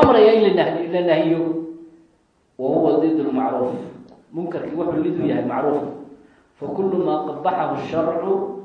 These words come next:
wa harramahu wa kariha, fa huwa munkar. Wuxuu sharcigu yidhaahdo, war waxaas waa wax kharriban oo fool xun. Wuxuu sharcigu xaaraantinimeeyo,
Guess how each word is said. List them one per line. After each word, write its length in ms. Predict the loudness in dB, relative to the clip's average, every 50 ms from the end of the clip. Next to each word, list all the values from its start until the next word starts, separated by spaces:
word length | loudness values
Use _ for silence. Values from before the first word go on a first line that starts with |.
| -18 -20 -20 -20 _ _ _ _ -8
wa 100 | -6 -6
harramahu 640 | -4 -4 -4 -4 -2 2 2 4 4 4 2 0 0 -2 -2 -2
wa 60 | -4 -4 -4
kariha, 340 | -4 -4 -4 -4 -6 -8 -10 -12 -14 -18 -16
fa 120 | -12 -8 -4
huwa 140 | -2 -2 -2
munkar. 300 | -2 -4 -6 -8 -10 -12 -14 -14 -16 -20 -20 -20 -20 -20 _ _ _ _ _
Wuxuu 220 | -12 -8 -4 -4 -2
sharcigu 480 | 0 0 2 2 2 0 0 -2 -2 -2
yidhaahdo, 300 | 0 2 2 2 2 2
war 180 | 2 2 2 2
waxaas 400 | 2 0 0 -2 -2 -4 -4 -4
waa 240 | -2 0 2 2 2
wax 100 | 2 0 -2
kharriban 360 | -2 -6 -8 -8 -4 -2 0
oo 100 | 0 0
fool 200 | 0 -2 -2 -2
xun. 200 | -2 -2 -4 -6 -8 -10 -12 -16 -20 -20 _ _ _ _ _ _ _ _ _ -12
Wuxuu 220 | -8 -4 -2 0
sharcigu 440 | 2 4 4 4 2 2 0 0 0
xaaraantinimeeyo, 1120 | 0 2 2 4 4 6 6 6 4 4 0 -2 -2 -2 -2 0 0 0 0 -2 -2 -4